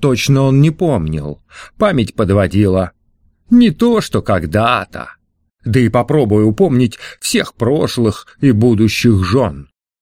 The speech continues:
прошлых и будущих детей, все бесчетные перемены судьбы. Тисею не хочется спрашивать,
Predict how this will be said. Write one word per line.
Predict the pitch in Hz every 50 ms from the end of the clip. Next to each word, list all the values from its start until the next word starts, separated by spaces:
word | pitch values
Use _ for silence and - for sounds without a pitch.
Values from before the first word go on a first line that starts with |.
| _ _ _ _ _
прошлых | - 127 135 147 180 - - - 101 85 -
и | 104
будущих | 90 95 110 107 101 98 - - - 98 87 90
детей, | 82 101 92 - - 95 101 113 120 120 120 117 110 107 _ _ _ _ - - -
все | - - - 262 240
бесчетные | 180 165 147 - - - 196 196 - - - 107 107 110 110
перемены | 101 - 117 110 104 101 95 95 104 107 95 92 95
судьбы. | 92 - - 101 92 80 90 73 76 90 92 101 - - _ _ _ _ _ _ _ _ _ _ _ _ _ _ _ _
Тисею | - 123 113 - - 139 131 123 123 127 117 - - - - -
не | 175 208 190
хочется | 143 - 196 185 - - 101 - - - 110
спрашивать, | - - - 101 104 107 98 - - - 85 85 82 - -